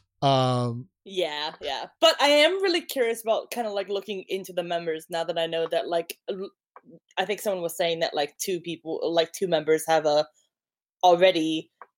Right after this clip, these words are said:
Speaker 2: enough of a fan base to kind of, like, warrant them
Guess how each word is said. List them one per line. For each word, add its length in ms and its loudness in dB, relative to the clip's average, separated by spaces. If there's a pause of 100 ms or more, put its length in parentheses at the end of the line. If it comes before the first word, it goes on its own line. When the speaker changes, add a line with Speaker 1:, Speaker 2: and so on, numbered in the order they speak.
(260)
Speaker 2:
enough 480 2
of 160 2
a 80 4
fan 320 2
base 280 4
to 100 0
kind 200 0
of, 100 0
like, 480 -2
warrant 540 2
them 400 0